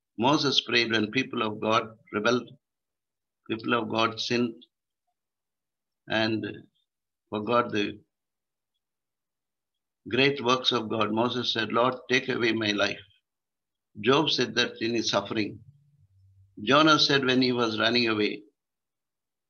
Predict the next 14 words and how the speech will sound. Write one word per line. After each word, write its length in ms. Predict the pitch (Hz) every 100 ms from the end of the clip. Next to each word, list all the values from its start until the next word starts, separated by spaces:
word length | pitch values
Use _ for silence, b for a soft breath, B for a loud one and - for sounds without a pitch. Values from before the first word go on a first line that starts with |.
| _
and 160 | - 110
when 180 | 120 131
he 100 | 135
was 220 | 131 117
asked 280 | 123 131 -
to 160 | 117 -
preach 300 | 135 - -
to 100 | 123
Nineveh, 500 | 110 117 135 107 - _ _ _ _ _ _ _ _ _ _
he 120 | 110 107
sat 320 | 127 127 127
down 380 | 131 131 123 117
and 200 | 113 107
then 400 | 123 120 -